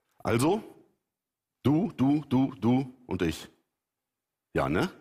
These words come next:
Du hältst dich nicht für perfekt? Ich glaube, ich habe vor einer Zeit schon mal da-, was dazu gesagt hier. Nein, wir sind es definitiv nicht. Weder du noch ich, wir s-, sind perfekt. Und doch möchte Gott uns bei sich haben.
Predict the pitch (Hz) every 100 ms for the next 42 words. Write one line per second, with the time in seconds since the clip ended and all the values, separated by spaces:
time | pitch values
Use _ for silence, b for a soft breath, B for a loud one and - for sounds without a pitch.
0 | - _ _ _ _ _ _ _ _ _
1 | _ - 120 147 - 156 165 - 151 143
2 | - 208 - - B B B B 113 110
3 | - 110 - 113 104 98 - - 104 -
4 | 107 - 104 87 87 95 92 - - 95
5 | 87 73 71 - - 69 62 B B B
6 | B B B B B B 117 156 131 123
7 | 185 139 - 135 160 147 147 196 - 98
8 | 73 - - _ _ _ _ _ _ _
9 | _ _ _ _ _ - 117 107 104 185
10 | 147 98 120 - - - _ _ _ _
11 | _ _ 90 90 - 90 107 107 - 104
12 | 95 - - - _ _ _ _ B B
13 | B 143 120 - - 165 - 139 185 -
14 | 160 107 - 135 135 269 - 90 78 69
15 | 67